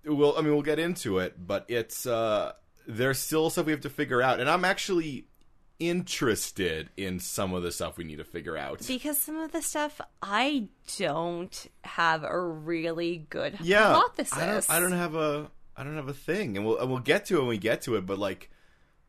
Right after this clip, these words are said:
Speaker 1: it's done. <laughs> This episode is, goes a mile a minute,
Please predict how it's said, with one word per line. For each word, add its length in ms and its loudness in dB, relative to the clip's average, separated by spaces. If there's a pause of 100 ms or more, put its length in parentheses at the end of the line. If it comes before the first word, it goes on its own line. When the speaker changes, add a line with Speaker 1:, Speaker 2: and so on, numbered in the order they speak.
(520)
Speaker 1:
it's 140 -2
done. 320 6
<laughs> 40 0 (880)
This 240 8
episode 600 4
is, 160 0
goes 180 6
a 60 2
mile 340 4
a 60 0
minute, 360 2